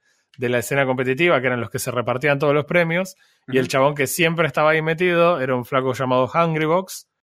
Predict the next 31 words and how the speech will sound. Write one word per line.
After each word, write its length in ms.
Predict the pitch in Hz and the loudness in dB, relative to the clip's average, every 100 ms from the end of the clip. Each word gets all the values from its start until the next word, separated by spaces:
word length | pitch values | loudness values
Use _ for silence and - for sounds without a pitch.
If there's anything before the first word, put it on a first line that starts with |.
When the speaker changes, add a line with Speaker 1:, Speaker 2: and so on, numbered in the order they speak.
| _ - | _ 0
Speaker 1:
que 200 | 143 143 | 4 4
Speaker 2:
Ujú. 80 | 139 | 4
Speaker 1:
eventualmente 1000 | 139 135 151 147 165 170 156 175 180 190 | 4 4 2 2 0 -2 0 2 2 -2
fue 300 | - 151 143 | -6 -2 0
convirtiéndose 480 | 143 143 151 147 135 | 0 -2 -2 -2 -2
en 60 | 127 | -4
el 20 | |
número 260 | 143 143 | -2 0
uno 280 | 160 170 175 | 0 0 0
y 20 | |
el 80 | 135 | 0
resto 180 | 135 143 | -4 -8
se 80 | 127 | -10
fue 140 | 135 147 | -6 -6
retirando 440 | 139 143 156 165 | -4 -4 -4 -2
y 40 | |
el 80 | 127 | -4
chabón 220 | 117 127 139 | -4 -6 -6
le 60 | |
fue 140 | - 131 | -6 -8
siempre 320 | 143 143 139 | -6 -6 -4
el 60 | |
mejor 300 | 127 113 131 | -4 -2 -4
en 60 | 135 | -4
la 60 | 127 | -6
escena 220 | 135 135 | -6 -6
competitiva. 640 | 135 139 151 165 185 214 - _ _ | -4 -6 -4 0 0 -2 -6 _ _
Y 100 | 131 | 2
es 100 | 147 | 4
argentino, 600 | 160 147 143 214 143 120 | 2 0 0 0 0 2
papu. 260 | 143 127 | 2 0